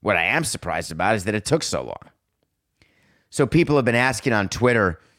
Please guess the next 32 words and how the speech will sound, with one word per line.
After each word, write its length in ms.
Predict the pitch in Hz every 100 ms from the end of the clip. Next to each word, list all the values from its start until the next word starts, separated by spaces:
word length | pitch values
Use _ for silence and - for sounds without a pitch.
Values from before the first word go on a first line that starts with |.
| _ _
and 240 | - 95 90
Sarah 320 | - 127 110
Spain, 500 | - - 117 110 95
you 140 | 92 107
did 140 | 104
a 60 | 85
great 300 | 101 110 98
job 280 | 110 101
of 100 | 85
dealing 260 | 73 101 87
with 140 | 80
this. 340 | - 78 - - _ _ _ _ _ _ _ _ _
What 160 | - 156
happens? 440 | 147 151 - 247
How 160 | 151 147
can 160 | 156
you 120 | 139 139
own 280 | 139 135
two 200 | 123 147
teams 360 | 131 151 139 120
at 100 | 113
once? 560 | 127 120 - - - - _ _ _ _ _ _ _ _ _ _ _ _ _ _ _ _ _ _ _ _ _ _ _
Do 80 | -
you 60 | 151
remember 260 | 147 147
when 160 | 143 120
John 320 | 98 120 123
Henry 400 | 110 117 117 117
bought 340 | 98 - 110 -
the 80 |
Red 180 | 95 104
Sox 560 | - 110 107 - -